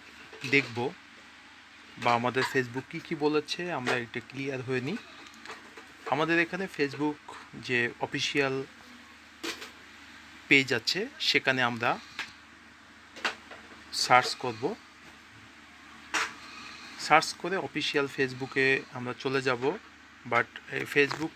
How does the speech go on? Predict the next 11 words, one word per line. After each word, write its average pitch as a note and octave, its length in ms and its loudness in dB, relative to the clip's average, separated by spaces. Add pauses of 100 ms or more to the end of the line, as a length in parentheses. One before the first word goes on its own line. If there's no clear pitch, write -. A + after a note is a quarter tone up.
for C#3+ 200 0 (300)
Creators, C3 560 -4 (2000)
এটি E3+ 140 0 (100)
আমরা F3+ 160 -2 (100)
সার্চ C#3+ 220 4 (120)
দিয়ে C#3+ 240 4
বের C3 140 6 (100)
করব C3+ 180 0 (160)
এবং D3+ 140 0 (400)
এই G3+ 80 -4 (100)
চিহ্নটি, C3+ 520 -4